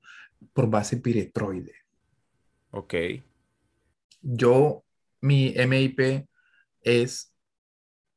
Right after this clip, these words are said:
Speaker 1: cinco por ciento piretroide.
Speaker 2: En cualquiera de sus, de sus presentaciones o de sus, de sus ingredientes activos.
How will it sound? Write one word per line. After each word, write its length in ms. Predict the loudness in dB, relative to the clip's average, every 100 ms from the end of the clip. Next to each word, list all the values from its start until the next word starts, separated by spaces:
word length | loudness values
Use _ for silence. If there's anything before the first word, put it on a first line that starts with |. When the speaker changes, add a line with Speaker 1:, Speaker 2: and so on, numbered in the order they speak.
| _
Speaker 1:
cinco 460 | -12 -2 0 0 0
por 160 | 0 0
ciento 300 | 0 0 0
piretroide. 600 | -2 0 0 0 -4 -12 _ _ _ _ _ _ _ _ _ _
Speaker 2:
En 140 | -6
cualquiera 420 | 0 0 2 2 2
de 120 | 0
sus, 480 | -2 -4 -6 -14 -12
de 180 | -6 -6
sus 680 | -6 -8 -6 -6 -8 -14 -8
presentaciones 800 | -4 -2 -2 0 0 2 -2 0
o 120 | 0
de 120 | 0 -2
sus, 380 | -4 -6 -8 -16 -20 -20 -20 -18 -2
de 160 | 0
sus 240 | 0 -2 -2
ingredientes 480 | 0 2 2 -2
activos. 640 | -6 -4 -2 -2 -2 -12 _